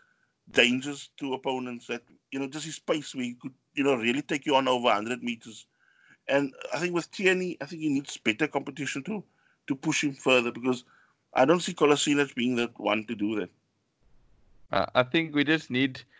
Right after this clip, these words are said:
Speaker 2: I think if a new coach comes in and tells us we have to be patient for his rebuilding process, not maybe two years, but maybe, like, till the start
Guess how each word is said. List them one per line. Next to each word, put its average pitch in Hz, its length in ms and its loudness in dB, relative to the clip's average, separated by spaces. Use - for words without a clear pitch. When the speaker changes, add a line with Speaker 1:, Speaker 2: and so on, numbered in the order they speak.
Speaker 2:
I 139 100 8
think 175 140 6
if 165 120 4
a 156 60 4
new 151 180 0
coach 156 340 4
comes 131 320 4
in 123 180 0
and 117 160 -2
tells 120 300 6
us 117 380 2
we 113 120 2
have 107 120 4
to 107 80 -10
be 117 100 -2
patient 117 460 2
for 113 140 0
his 107 120 0
rebuilding 101 580 2
process, 101 680 2
not 127 360 8
maybe 131 180 6
two 135 240 8
years, 110 300 8
but 104 220 2
maybe, 110 240 0
like, 104 280 0
till 107 380 0
the 104 140 -10
start 120 380 4